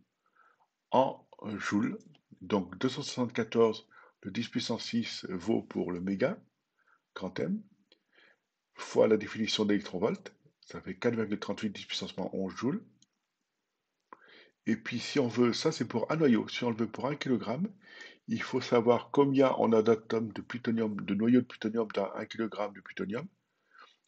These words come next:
Alors il nous donne la masse de plutonium. Donc c'est la formule qu'on avait vue dans un chapitre antérieur, quand on avait fait la quantité de matière. Grand N, nombre d'entités, c'est la masse de l'échantillon divisé par la masse d'une entité.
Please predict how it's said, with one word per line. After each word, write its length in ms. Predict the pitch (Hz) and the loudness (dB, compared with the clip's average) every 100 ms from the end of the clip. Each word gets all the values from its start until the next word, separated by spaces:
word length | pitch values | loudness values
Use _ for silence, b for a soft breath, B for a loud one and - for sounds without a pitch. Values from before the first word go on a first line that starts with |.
| - | -10
Alors 260 | 98 98 | -6 -2
il 80 | 107 | 0
nous 80 | 110 | 4
donne 240 | 127 127 | 4 4
la 120 | 107 | 4
masse 500 | 98 120 123 - - - - 82 - | 4 4 2 -4 -14 -20 -20 -18 -8
de 80 | |
plutonium. 640 | 101 - 95 98 107 156 185 - B B B B B | -8 -6 -6 -4 -2 -2 -6 -12 B B B B B
Donc 200 | - 107 | -4 -4
c'est 140 | - 113 | 2 4
la 120 | 107 | 4
formule 420 | - 113 113 120 | 4 2 4 2
qu'on 160 | - 104 | 2 2
avait 160 | 101 | 4
vue 160 | 95 107 | 2 0
dans 100 | 101 | 0
un 60 | 95 | -2
chapitre 440 | - - 107 - - _ _ | -6 -8 -8 -8 -20 _ _
antérieur, 560 | 98 95 95 101 120 123 | -12 -8 -2 0 0 0
quand 180 | 98 | -8
on 80 | 90 | -4
avait 140 | 98 95 | -4 -4
fait 320 | - 104 101 B B - | -4 -4 -4 B B -14
la 80 | 90 | -10
quantité 340 | 104 101 104 | -8 -8 -6
de 60 | 98 | -2
matière. 440 | 92 - 123 139 - B B B B _ | -2 2 0 0 -12 B B B B _
Grand 280 | - 101 101 | -4 -4 4
N, 300 | 113 139 127 | 4 4 2
nombre 400 | 107 110 95 92 | 2 2 2 -2
d'entités, 640 | 90 90 85 - 120 180 - _ - | -2 -6 -8 -4 -4 -4 -12 _ -14
c'est 140 | 92 | -4
la 120 | 92 | -2
masse 360 | 98 120 117 - | 2 2 2 0
de 80 | 95 | 0
l'échantillon 560 | 90 92 - 92 123 | 0 -4 -6 -4 -4
divisé 280 | 139 98 92 | -4 -4 -4
par 140 | 90 | -4
la 80 | 90 | -4
masse 160 | 98 107 | -2 -4
d'une 140 | 104 | -4
entité. 420 | 95 78 - - | -6 -8 -8 -10